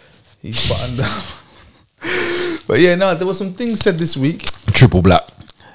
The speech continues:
Speaker 1: Uh, <laughs> there were some things said this week, um, regarding Vinny and his dancing, and it's all, you know, it is what it is. But what
Speaker 2: Yeah.
Speaker 1: annoyed me the most was how, was who said it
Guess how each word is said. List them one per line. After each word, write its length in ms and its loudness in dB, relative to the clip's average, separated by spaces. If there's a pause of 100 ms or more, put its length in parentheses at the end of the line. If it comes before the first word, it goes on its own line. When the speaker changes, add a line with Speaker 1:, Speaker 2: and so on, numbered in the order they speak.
(140)
Speaker 1:
Uh, 320 4
<laughs> 20 -2
there 100 6
were 40 6
some 120 2
things 220 0
said 140 0
this 180 0
week, 260 0
um, 600 0 (240)
regarding 460 4
Vinny 380 0
and 160 -4
his 200 -6
dancing, 640 -6 (600)
and 420 -4
it's 220 -6
all, 320 -2 (220)
you 80 -8
know, 180 -4
it 60 -8
is 200 -4
what 140 -6
it 140 -8
is. 480 -8 (180)
But 120 2
what 160 8
Speaker 2:
Yeah. 100 0
Speaker 1:
annoyed 240 -2
me 160 -6
the 100 -8
most 640 -8 (500)
was 380 -2
how, 680 -2 (800)
was 160 -2
who 300 2
said 240 -4
it 100 -10